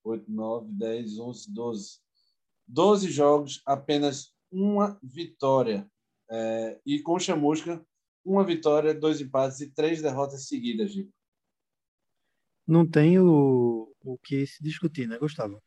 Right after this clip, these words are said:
Speaker 2: É, na verdade, assim, os números não mentem. Tem muito o que se discutir sobre o que tá acontecendo com o Náutico e sobre o futuro do Náutico no campeonato,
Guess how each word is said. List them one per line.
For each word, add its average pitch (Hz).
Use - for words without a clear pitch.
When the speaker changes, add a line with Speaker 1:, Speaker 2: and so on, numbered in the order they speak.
Speaker 2:
É, 113
na 175
verdade, 202
assim, 151
os 160
números 202
não 226
mentem. 117
Tem 185
muito 185
o -
que -
se 196
discutir 156
sobre 185
o 175
que 151
tá 156
acontecendo 143
com 147
o 147
Náutico 143
e 170
sobre 165
o 185
futuro 180
do 180
Náutico 147
no 175
campeonato, 165